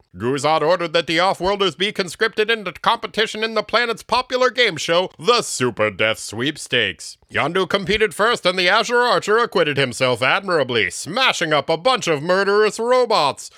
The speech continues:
Hooray! As the Hulk was being outfitted for competition and no one else was around,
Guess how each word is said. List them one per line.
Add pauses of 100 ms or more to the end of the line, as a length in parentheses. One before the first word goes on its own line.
(180)
Hooray! (540)
As
the
Hulk
was
being
outfitted
for
competition
and
no
one
else
was
around,